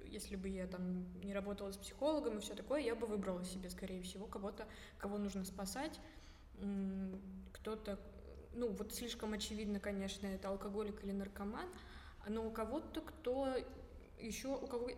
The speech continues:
какие-то есть еще проблемы, кто-то постоянно, кто нуждается в помощи. Вот такой человек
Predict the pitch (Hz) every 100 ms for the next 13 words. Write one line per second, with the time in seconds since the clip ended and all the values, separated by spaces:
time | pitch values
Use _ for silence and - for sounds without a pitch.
0 | - 220 240 226 226 226 214 - 220 220
1 | 220 330 285 269 269 233 214 - 220 262
2 | 277 233 - 214 214 220 214 - 196 180
3 | 180 180 - - - - - 180 - 165
4 | - 185 180